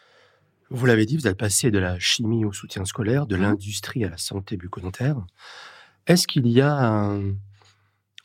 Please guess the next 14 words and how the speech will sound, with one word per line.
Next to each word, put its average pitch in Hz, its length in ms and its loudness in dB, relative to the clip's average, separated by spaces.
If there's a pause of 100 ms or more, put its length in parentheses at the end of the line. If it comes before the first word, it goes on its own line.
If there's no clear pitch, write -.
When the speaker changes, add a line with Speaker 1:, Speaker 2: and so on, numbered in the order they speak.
(640)
Speaker 1:
une 151 160 4
carrière, 123 640 4 (240)
une 123 280 6
expérience 123 440 2
professionnelle 123 480 2
qui - 160 -8
vous 104 200 2
a 101 60 6
marqué, 117 440 4
qui 135 80 2
a - 20 6
été 113 260 2 (280)
le 165 240 6
tournant 143 500 2